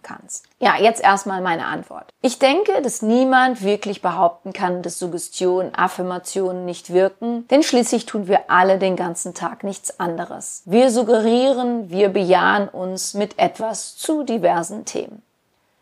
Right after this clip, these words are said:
Und auch wenn sich jemand die ganze Zeit sagt, dass er sie etwas nicht kann, so ist es eine Bejahung. Und eine Affirmation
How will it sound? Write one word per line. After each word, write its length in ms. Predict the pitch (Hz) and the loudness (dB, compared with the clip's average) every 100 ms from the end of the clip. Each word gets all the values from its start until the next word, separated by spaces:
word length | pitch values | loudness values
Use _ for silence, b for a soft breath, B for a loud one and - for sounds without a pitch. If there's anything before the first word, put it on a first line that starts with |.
| _ | _
Und 180 | 196 202 | 0 4
auch 300 | - 226 262 | 6 6 4
wenn 140 | 226 214 | 2 2
sich 180 | 233 | 0
jemand 300 | 196 214 202 | 0 2 2
die 100 | 208 | 0
ganze 320 | 180 180 202 196 | 0 2 0 -2
Zeit 280 | 190 175 | 0 0
sagt, 440 | - 165 175 214 - | 2 2 2 -2 -4
dass 140 | 214 | -8
er 340 | - 175 214 190 | 0 2 2 0
sie 220 | 180 - | -6 -6
etwas 340 | - - - | -8 -8 -12
nicht 280 | - - - | -12 -16 -8
kann, 360 | - 220 247 285 | -4 -4 -4 -6
so 120 | 233 | -4
ist 180 | 220 - | -4 -4
es 140 | - | -4
eine 240 | - 233 | 0 0
Bejahung. 640 | 240 262 226 190 175 180 185 | 2 2 4 4 2 -2 -10
Und 440 | - 214 247 294 - | 2 4 4 0 -2
eine 240 | 180 175 | 0 0
Affirmation 800 | - - 196 190 - - 196 196 | -2 -2 -4 -4 -4 -2 -2 -2